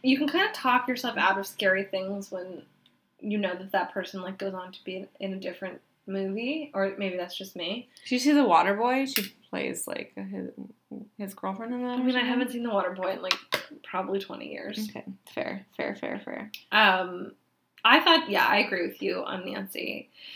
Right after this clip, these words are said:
Speaker 1: And then, ultimately, what is the, well, who do you think has the best cameo? Like, John Travolta, Chris Pratt, J K Simmons, like,
Speaker 2: Oh, who the best cam-, is, uh,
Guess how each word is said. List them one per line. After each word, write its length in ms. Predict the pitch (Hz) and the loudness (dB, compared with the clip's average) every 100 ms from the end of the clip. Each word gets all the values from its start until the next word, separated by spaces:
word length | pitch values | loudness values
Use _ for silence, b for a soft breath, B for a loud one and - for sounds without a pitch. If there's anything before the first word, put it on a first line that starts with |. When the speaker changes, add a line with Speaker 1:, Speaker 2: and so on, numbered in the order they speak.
| B B B | B B B
Speaker 1:
And 160 | 240 277 | 8 12
then, 320 | 294 285 - - | 12 10 2 6
ultimately, 920 | 320 427 440 392 311 277 269 - - _ _ - | 6 6 4 4 6 6 6 2 -4 _ _ 0
what 280 | 240 262 | 6 8
is 200 | 359 339 - | 6 2 4
the, 520 | 311 311 311 269 - _ _ _ _ _ _ _ _ _ _ | 8 10 8 6 -2 _ _ _ _ _ _ _ _ _ _
well, 400 | 262 294 294 - - | 6 6 6 0 2
who 100 | 349 | 6
do 80 | 494 | 8
you 160 | 508 480 | 6 2
think 200 | 415 392 | -2 0
has 320 | 311 - - | 0 -2 -4
the 160 | 220 226 | -2 0
best 580 | 196 214 214 214 - - | 4 4 4 0 -10 -6
cameo? 520 | 220 202 185 - - | -2 -2 -2 -4 -2
Like, 280 | 196 196 - 208 | 0 -2 -6 -2
John 260 | 214 208 202 | 0 0 -2
Travolta, 640 | 214 233 240 277 247 240 | -2 -2 2 4 4 2
Chris 240 | - 196 | -2 -2
Pratt, 680 | - - 208 214 220 220 220 - _ _ _ _ | -2 2 8 10 12 10 6 -6 _ _ _ _
J 180 | - 208 | -4 -2
K 140 | 233 | 0
Simmons, 680 | 214 196 202 208 208 202 208 | -2 0 0 0 -2 -2 2
like, 380 | 190 - - - b b B B B B B B B B B - | 4 2 0 -14 b b B B B B B B B B B 0
Speaker 2:
Oh, 640 | 262 294 285 269 - - - | 8 10 12 12 8 0 -2
who 60 | 254 | -2
the 100 | 214 | 0
best 580 | 196 196 196 190 - | 6 10 10 8 0
cam-, 240 | - 202 - 254 | 0 2 4 4
is, 160 | 262 - | 6 8
uh, 380 | 240 214 208 | 10 12 10